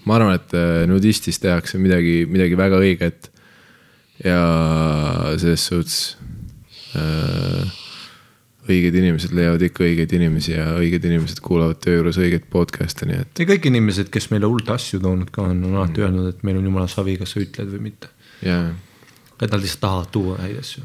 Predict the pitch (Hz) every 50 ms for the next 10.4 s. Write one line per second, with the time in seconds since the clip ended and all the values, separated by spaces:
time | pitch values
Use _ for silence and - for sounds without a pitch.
0 | - - 113 107 - - 101 98 90 92 90 90 - - - 104 98 101 98 90
1 | 90 87 101 98 - - 95 98 101 98 92 107 110 117 120 127 135 131 113 113
2 | 104 101 98 101 101 98 - - 107 107 98 98 95 90 - 104 113 - - -
3 | - - - - - - - - - - - - - - - - - 113 107 107
4 | 104 101 98 98 101 101 101 90 69 80 - - - - 76 - - - - -
5 | - - 110 101 104 104 113 117 107 95 92 92 95 98 135 127 131 113 104 107
6 | 104 101 101 98 123 131 131 117 98 101 104 104 98 95 98 92 98 - - _
7 | _ _ _ _ - - 104 107 98 95 98 104 113 - _ _ _ _ _ _
8 | _ _ _ _ _ _ _ _ _ - _ _ _ _ _ _ - _ _ _
9 | _ _ - - - 92 92 92 92 92 95 98 95 92 90 87 90 92 101 101
10 | 92 87 85 87 90 87 87 -